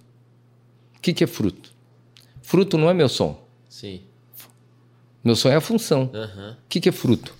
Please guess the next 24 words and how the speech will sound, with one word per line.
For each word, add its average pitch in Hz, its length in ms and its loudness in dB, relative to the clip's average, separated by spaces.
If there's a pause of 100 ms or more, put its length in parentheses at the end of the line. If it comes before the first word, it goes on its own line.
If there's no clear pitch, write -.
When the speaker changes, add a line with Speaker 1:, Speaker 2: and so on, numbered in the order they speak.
(140)
Speaker 1:
pra 107 120 2
Deus? 87 360 -2 (280)
Vidas. 107 540 -2 (260)
Speaker 2:
Vidas. - 420 -20 (120)
Speaker 1:
Você 165 120 2
tá 160 140 0
tocando 98 340 0
vidas? 90 480 -4 (480)
Ou 110 80 0
você 117 140 2
tá 113 140 0
tocando 117 460 0
música? 104 440 0 (540)
Ou 113 80 6
você 135 120 4
tá 123 140 2
tocando 131 340 6
a 113 60 4
mesa? 117 400 4
Speaker 2:
<laughs> - 0 -
Tocando 131 300 -4
cachorro 127 460 -2
na 123 120 -6
rua. 120 220 -6